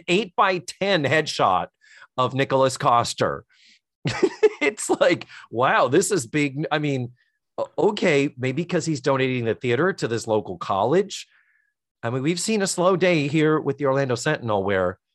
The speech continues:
I, I've been surprised by how big a seemingly little headline has turned out. But, uh, I'm with you. It was like, wow.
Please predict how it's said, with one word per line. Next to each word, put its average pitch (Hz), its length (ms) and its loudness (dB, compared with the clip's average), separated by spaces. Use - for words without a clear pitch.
I, 127 160 -2
I've 139 180 -2
been 147 160 -2
surprised 120 600 -2
by 101 180 0
how 113 220 0
big 110 460 -2
a 104 240 -2
seemingly 110 500 -4
little 101 220 0
headline 87 580 -4
has 101 260 -4
turned 98 340 -4
out. 73 280 -4
But, 110 240 -4
uh, 113 200 -2
I'm 135 160 0
with 135 160 4
you. 117 240 4
It 110 100 -2
was 135 180 0
like, 110 260 0
wow. 104 640 2